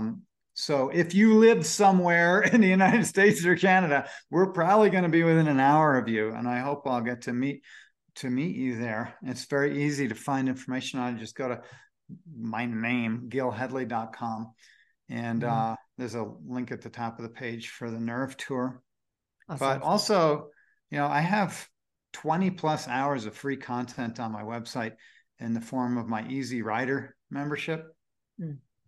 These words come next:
Speaker 1: Uh, so you can just join my website and basically get my whole learning curve is already there for free. And then on top of that, I have my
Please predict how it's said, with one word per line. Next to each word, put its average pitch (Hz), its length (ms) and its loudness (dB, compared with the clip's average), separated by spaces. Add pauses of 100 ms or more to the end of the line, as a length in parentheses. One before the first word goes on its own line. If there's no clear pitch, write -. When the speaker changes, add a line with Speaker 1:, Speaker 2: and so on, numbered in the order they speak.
(140)
Speaker 1:
Uh, 110 240 -10
so - 180 -10
you 127 180 -4
can 127 180 -6
just 120 320 -8 (420)
join 139 240 -6
my 123 240 -4
website 127 440 -6 (140)
and 117 320 -6
basically 127 420 -8
get 120 300 -8
my 117 200 -10
whole 131 360 -6
learning 131 400 -4
curve 113 380 -4
is 110 180 -10
already 131 440 -6
there 113 340 -6
for 113 140 -16
free. 120 420 -8 (580)
And 117 260 -6
then 131 460 -4 (120)
on 117 180 -12
top 127 300 -8
of 117 120 -6
that, 113 280 -4
I 107 40 -8
have 120 300 -10
my 117 340 -8